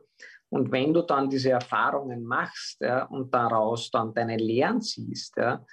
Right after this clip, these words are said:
dann wirst du weiter wachsen und mit jedem Mal, wo du das machst, wird natürlich dein Selbstvertrauen und dein Selbstwertgefühl und das Selbstbewusstsein immer größer und größer,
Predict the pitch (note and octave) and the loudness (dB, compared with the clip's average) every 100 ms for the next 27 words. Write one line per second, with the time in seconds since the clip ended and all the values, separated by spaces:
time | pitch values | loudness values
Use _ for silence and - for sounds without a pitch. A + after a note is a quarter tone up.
0 | - - _ _ - G#2 C#3+ D3+ D3+ - | -18 -18 _ _ -2 2 4 4 2 2
1 | D3 G#2+ A#2+ F3 D3+ D#3 - - E3+ D3 | 2 2 2 0 0 0 -2 -4 -2 0
2 | C3 A#2+ B2 B2+ D3 D3+ C3 A2+ B2 D#3 | 0 2 4 4 4 2 2 4 2 0
3 | D#3 C3+ - B2+ A#2+ A#2 B2+ - - C#3 | -2 -6 -4 -4 -4 -2 -2 -4 -2 2
4 | C3+ C#3 - C#3 C3 C3 A#2 A2+ A#2 - | 2 2 2 2 2 0 -2 0 -2 -2
5 | - - B2 A#2+ B2+ B2+ B2 A2+ A#2 A#2 | -2 0 0 0 0 -4 -4 -2 0 -2
6 | - B2 A#2+ - B2+ C3 C3 C3+ - - | 0 -2 0 -2 0 4 4 2 -8 -20
7 | - _ - A2 A#2+ A#2+ A#2+ B2 - B2 | -20 _ -4 0 0 2 0 0 0 2
8 | B2+ B2+ - B2 B2+ B2 B2 A#2 A#2 A#2 | 4 2 0 0 4 4 2 2 2 2
9 | A#2+ A2+ G#2+ - - - - - | 0 0 -2 -2 -2 -4 -4 -4